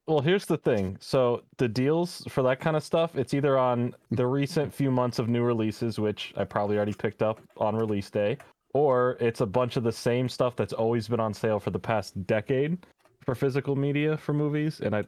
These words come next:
I already have it. So there's no, there's very rarely a deal that I have to jump on for that. So.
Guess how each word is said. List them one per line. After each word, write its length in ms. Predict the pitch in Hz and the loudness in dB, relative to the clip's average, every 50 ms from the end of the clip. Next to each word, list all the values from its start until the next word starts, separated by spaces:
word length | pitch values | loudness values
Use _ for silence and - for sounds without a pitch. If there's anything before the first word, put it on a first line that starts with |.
| - | -4
I 80 | - - | -4 -2
already 200 | 113 117 110 104 | 0 0 0 0
have 260 | 101 107 95 90 87 | 0 0 -2 0 -2
it. 160 | 82 82 82 - | -4 -6 -6 -10
So 260 | - - - 104 95 | -10 -4 -2 -2 0
there's 220 | 92 98 95 90 | 0 -2 -2 -2
no, 220 | - 110 107 101 95 - | -2 -2 -2 -2 -4 -2
there's 260 | 101 101 95 92 95 | -4 -4 -2 -4 -4
very 280 | 92 110 117 117 110 | -2 -2 0 0 2
rarely 380 | 107 104 104 101 101 101 95 95 | 2 2 2 2 2 2 0 0
a 40 | 92 | 0
deal 260 | 87 98 98 95 92 | 0 0 0 0 0
that 100 | 92 92 | 0 0
I 60 | 90 | 0
have 120 | 90 90 - | -2 -2 -4
to 80 | - 87 | -6 -4
jump 280 | 80 87 82 80 - | -2 -4 -4 -2 -2
on 160 | 82 82 85 | -4 -4 -4
for 140 | 90 - 85 | -4 -4 -4
that. 240 | 82 85 82 87 - _ _ _ _ _ _ - | -2 -2 -2 -4 -6 _ _ _ _ _ _ -12
So. 240 | - - - - - | -8 -8 -6 -6 -8